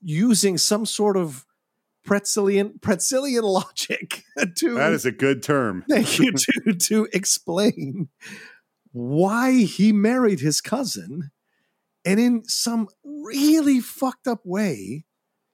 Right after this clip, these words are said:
Speaker 1: you can see the logic, even though you don't agree with the logic, you can see the logic and how one might lie to themselves about why they would do something like this.
Speaker 2: I,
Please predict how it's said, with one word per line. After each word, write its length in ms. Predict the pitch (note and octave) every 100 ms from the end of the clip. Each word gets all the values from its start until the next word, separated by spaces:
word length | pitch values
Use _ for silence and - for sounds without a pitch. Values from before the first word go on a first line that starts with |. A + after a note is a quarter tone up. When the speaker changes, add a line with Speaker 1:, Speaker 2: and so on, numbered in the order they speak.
| -
Speaker 1:
you 160 | G3+
can 220 | F#3+ A3+ G#3+
see 400 | - - F4 F#4+
the 100 | B3
logic, 520 | D#3 B2+ A2 B2 B2
even 180 | D3+ D3+
though 60 |
you 100 | C#3
don't 140 | B2 A2+
agree 260 | B2 A3
with 120 | F#3+
the 100 | B2+
logic, 380 | A2 G#2 G#2+ A2+ -
you 160 | F#3+
can 260 | F#3 B3+ A3+
see 460 | G3+ - B3+ C4+
the 140 | C4+ G3
logic 680 | C3 B2 A#2+ A2 G#2 F#2 _ _ _ -
and 160 | A#2+
how 180 | B2 D#3
one 280 | D3 D3+ D#3
might 240 | C3+ B2+
lie 420 | B2 B2+ C#3 F3+
to 80 | F3
themselves 880 | C3+ A#2 G#2 - G2 F2+ F2 - - _ _ _ _ _ -
about 400 | A2+ G#2+ G#2 A2
why 260 | G#2 A2 A#2+
they 140 | A2+
would 180 | G#2+ G#2
do 220 | A2+ A2
something 400 | G2 G#2+ F#2+ F2+
like 220 | E2 D#2+ -
this. 340 | - - - _ _ _ _ _ _ _ _ _ _ _ _ -
Speaker 2:
I, 160 | E3+